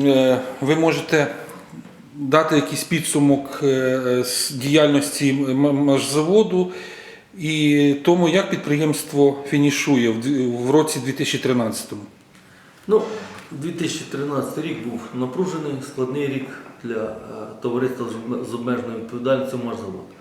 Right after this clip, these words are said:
Speaker 2: Очікуємо випуск продукції, от цей місяць ще не заве-, вже завершується. Можу сказати, що ми випустимо продукції на триста мільйонів гривень. Це більше, ніж за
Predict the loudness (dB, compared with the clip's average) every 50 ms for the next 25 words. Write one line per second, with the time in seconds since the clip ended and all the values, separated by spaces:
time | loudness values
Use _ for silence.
0 | -20 -20 -20 -20 -20 -20 -20 -20 -20 -20 -10 -6 -4 -2 -2 -2 -2 -2 0 0
1 | 0 0 0 0 -2 -2 -4 -4 -8 -8 -6 -4 -4 -2 -4 -4 -6 -8 -10 -8
2 | -8 -8 -10 -12 -14 -18 -20 -20 -20 _ _ _ _ _ _ _ _ _ -20 -20
3 | -20 -20 -12 -8 -6 -6 -6 -8 -14 -16 -18 -20 -20 -20 -20 -8 -2 -2 -2 0
4 | -2 -4 -6 -6 -6 -8 -8 -8 -8 -8 -6 -6 -4 -4 -2 -2 -4 -4 -4 -2
5 | -2 -2 0 0 0 0 -2 -2 -2 -4 -6 -6 -6 -6 -4 -4 -4 -4 -4 -4
6 | -2 -2 -2 -2 -2 -4 -4 -2 -2 -2 -4 -4 -4 -4 -4 -4 -4 -6 -8 -8
7 | -8 -10 -10 -10 -10 -10 -10 -12 -16 -20 -20 -20 -20 _ _ _ _ _ _ _
8 | _ -6 -4 -2 -2 0 0 -2 -2 -2 -2 -2 -2 -2 -2 -2 -4 -6 -8 -10
9 | -12 -12 -14 -14 -16 -18 -20 -20 -20 -14 -8 -8 -6 -4 -2 -2 -2 -2 -4 -4
10 | -6 -6 -6 -8 -14 -18 -20 -20 -20 -20 -20 -20 _ _ _ _ _ _ _ _
11 | _ _ _ _ _ _ _ _ _ _ _ _ _ _ _ _ _ _ -16 -10
12 | -6 -4 -2 -2 -2 -4 -6 -8 -10 -14 -18 -20 -20 _ _ _ _ _ _ _
13 | -14 -6 0 2 2 2 2 2 0 -2 -2 -4 -6